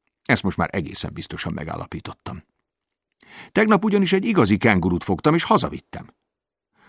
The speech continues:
Azt hittem, a mi példányunk nagyon magányosnak érzi magát, és bizonyára örül majd a kenguru játszótársának,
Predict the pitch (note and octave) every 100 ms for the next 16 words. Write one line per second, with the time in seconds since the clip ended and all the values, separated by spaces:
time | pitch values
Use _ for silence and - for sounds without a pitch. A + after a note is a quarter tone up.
0 | _ _ - G3+ A#2+ G2 A2+ G#2 G2+ G2+
1 | - G2+ F#2+ F#2+ F#2+ G#2 D3 G2+ F#2+ G#2+
2 | D#2 D#2+ D#2+ D#2+ E2 - D#2+ D2 E2 D2
3 | D2 D2+ - G#2 E3+ A#2 D#2 D#2+ G2 A2
4 | C#3 - D2 F2+ A2+ B2+ D2+ D2 C#2 E2
5 | C#2 - - - D2 - - D#2+ F2+